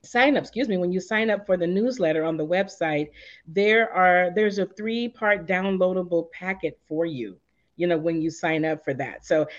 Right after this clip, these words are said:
I really encourage you to do that. I am the queen of workbooks.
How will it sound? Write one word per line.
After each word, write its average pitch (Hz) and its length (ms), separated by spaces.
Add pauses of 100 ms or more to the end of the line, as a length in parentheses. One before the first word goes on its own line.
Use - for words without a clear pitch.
(140)
I 175 60
really 208 360
encourage 190 400
you 165 80
to 151 80
do 175 220
that. 180 300
I 190 120
am 214 200
the 170 100
queen 214 400
of 175 140
workbooks. 190 720